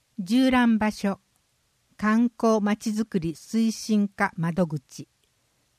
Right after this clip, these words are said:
縦覧図書は、庁ホームページでも閲覧することができます。意見の提出方法。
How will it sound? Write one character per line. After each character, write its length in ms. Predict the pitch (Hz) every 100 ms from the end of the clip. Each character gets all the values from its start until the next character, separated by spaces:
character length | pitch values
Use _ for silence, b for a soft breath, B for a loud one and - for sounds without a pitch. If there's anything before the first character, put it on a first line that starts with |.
| _ _ _ _ -
縦 300 | 175 240 247
覧 240 | 254 254
図 140 | 247 240
書 220 | 196 156
は、 180 | 156 - _ _ _ _
庁 320 | - 269 185
ホ 320 | - - 247
ー 40 | 233
ム 160 | 233
ペ 240 | - 240 208
ー 40 |
ジ 160 | 156 160
で 140 | 208
も 180 | 190 170 -
閲 280 | 202 - 226
覧 200 | 226 220
す 160 | -
る 100 | 202
こ 120 | - 202
と 140 | 170
が 160 | 190 156
で 100 | 160
き 160 | -
ま 160 | 151 147
す。 180 | - _ _ _ _ _ _ _ _ _ _ _ _ _ _ _ _ 240
意 80 |
見 360 | - 247 202 165
の 180 | 175 - _
提 220 | 220 208
出 320 | - 196 -
方 300 | 202 202 180
法。 320 | 160 - 135